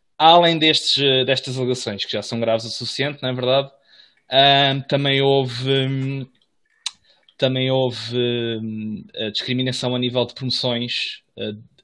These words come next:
para mulheres devido a poderem ficar grávidas ou mesmo a recusarem os avanços dos managers, eh, que não eram consideradas para promoções por, devido a isto, ou eram mesmo, hum, ofert-, o-, oferecido o mesmo trabalho por,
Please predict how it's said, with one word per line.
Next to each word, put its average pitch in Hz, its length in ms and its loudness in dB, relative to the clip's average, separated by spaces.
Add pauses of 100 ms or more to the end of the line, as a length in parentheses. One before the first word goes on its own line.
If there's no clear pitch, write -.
(220)
para 127 160 -2
mulheres 120 480 -2
devido 107 520 -6
a 104 480 -6
poderem 107 240 -6
ficar 113 260 -6
grávidas 151 720 0 (220)
ou 107 180 -6
mesmo 117 280 -4
a - 40 -14
recusarem 107 380 -4
os 107 100 -8
avanços 110 360 -6
dos 110 160 -8
managers, 131 840 -4 (380)
eh, 110 360 -2
que - 80 -6
não 113 220 -2
eram 110 460 -2
consideradas 110 560 -4
para 107 100 -16
promoções 107 540 -8 (260)
por, - 120 -10
devido 110 400 -8
a 107 60 -2
isto, 156 500 -2 (380)
ou 117 220 2
eram 117 180 2
mesmo, 117 680 -4
hum, 110 520 -6 (540)
ofert-, - 540 -2
o-, 123 400 2
oferecido 131 300 -2
o 127 40 -2
mesmo 127 260 -4
trabalho 120 400 0
por, 120 200 -6